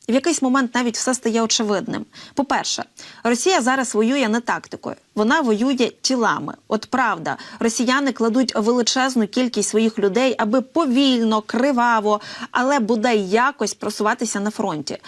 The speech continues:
Бо для них життя їхніх путінських вояк — це не трагедія. Тому це життя нічого не вартує, бо це для Путіна лише ресурс. Так, от як ми часто кажемо, витратний матеріал.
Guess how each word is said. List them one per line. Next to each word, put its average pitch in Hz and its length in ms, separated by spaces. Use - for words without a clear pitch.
Бо 240 120
для 240 140
них 294 240
життя 233 460
їхніх 220 440
путінських 277 640
вояк — 202 360
це 262 180
не 240 220
трагедія. 202 600
Тому 277 400
це 294 180
життя 277 260
нічого 262 360
не 240 100
вартує, 226 540
бо 214 180
це 285 220
для 233 140
Путіна 226 500
лише 226 320
ресурс. - 640
Так, 233 220
от - 160
як 202 120
ми 214 100
часто 233 360
кажемо, 214 460
витратний 226 460
матеріал. 202 540